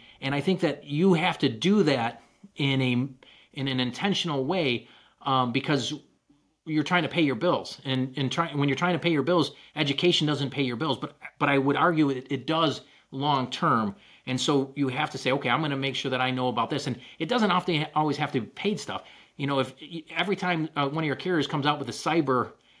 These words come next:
um, training, take the cyber training. And you say, "Well, how many times do I wanna take the same cyber training?"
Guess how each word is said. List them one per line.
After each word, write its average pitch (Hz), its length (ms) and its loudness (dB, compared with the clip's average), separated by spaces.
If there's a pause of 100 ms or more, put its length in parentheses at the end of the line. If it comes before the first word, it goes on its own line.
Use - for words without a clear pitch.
(120)
um, 120 360 -2
training, 135 420 2
take 180 160 0
the 165 60 -4
cyber 147 280 -2
training. 143 320 -4 (360)
And 151 80 -4
you 147 120 0
say, 156 120 0
"Well, 156 240 0
how - 280 -10
many 165 120 -2
times 175 180 0
do 160 80 0
I - 40 2
wanna 151 80 0
take 165 140 -2
the 127 80 -12
same 151 200 -4
cyber 143 240 -4
training?" 175 280 -8